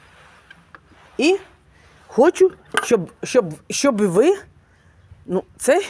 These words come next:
досвід мали. Ось дивіться, як вона, ось ця розпускається. Дівічі гріози, гляньте. І вс-, вона за, кожен рік вона саме-саме раніше розпускається. Та вона і зацвітає рано.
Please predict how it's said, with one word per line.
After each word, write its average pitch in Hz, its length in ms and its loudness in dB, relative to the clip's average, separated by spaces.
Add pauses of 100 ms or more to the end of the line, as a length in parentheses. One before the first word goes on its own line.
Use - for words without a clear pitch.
досвід 190 460 0
мали. 127 400 -4
Ось 151 220 -4
дивіться, 139 420 -8
як 127 220 -14
вона, 131 160 -18 (420)
ось 131 140 -16 (100)
ця 139 160 -6
розпускається. 131 920 -8 (320)
Дівічі 180 440 -6
гріози, 170 720 0
гляньте. 139 520 -4 (520)
І 220 120 -2
вс-, - 380 -12 (260)
вона 254 320 0 (420)
за, 262 460 0 (100)
кожен 349 480 0
рік 240 280 -2
вона 180 260 0 (300)
саме-саме 247 1000 -2
раніше 180 460 -2
розпускається. 135 840 -8 (460)
Та 349 80 -2
вона 294 160 0
і 233 60 2
зацвітає 180 680 -4
рано. 120 360 -12